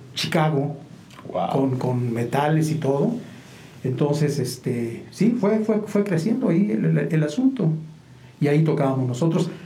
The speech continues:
Speaker 1: Aparte de eso, este, estaba viendo yo de lo que, lo, de lo que nos in-, i-, interinformamos de, de, de, de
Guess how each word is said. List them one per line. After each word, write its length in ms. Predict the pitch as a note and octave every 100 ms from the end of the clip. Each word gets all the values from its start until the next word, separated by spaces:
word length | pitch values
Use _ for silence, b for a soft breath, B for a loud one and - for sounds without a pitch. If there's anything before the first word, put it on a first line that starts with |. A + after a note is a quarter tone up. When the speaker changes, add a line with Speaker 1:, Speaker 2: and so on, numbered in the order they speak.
| B B B
Speaker 1:
Aparte 460 | - D#3+ A#3 A3+ A#3
de 100 | A#3
eso, 400 | A3+ G3+ G3+ G3+ - - - - -
este, 640 | E3 D#3 - D3+ C#3+ D#3+
estaba 240 | - G#3+ G#3+
viendo 260 | G#3+ G3+
yo 100 | G#3
de 60 | G#3
lo 100 | -
que, 100 | F3+
lo, 460 | E3 D3+ D#3 C#3+ D3
de 160 | C3+
lo 140 | C#3 C3+
que 100 | C3+
nos 420 | C3 C3+ - - -
in-, 260 | D3 D3 D3+
i-, 180 | D#3+ D#3+ - - F3+
interinformamos 1300 | E3+ D#3+ D#3+ D#3 D#3 D#3 D3+ D3+ D#3 E3 G3 F#3+
de, 240 | C#3 C3+ B2
de, 120 | C3
de, 260 | C3+ C3+ C3+
de 340 | C#3 C3+ -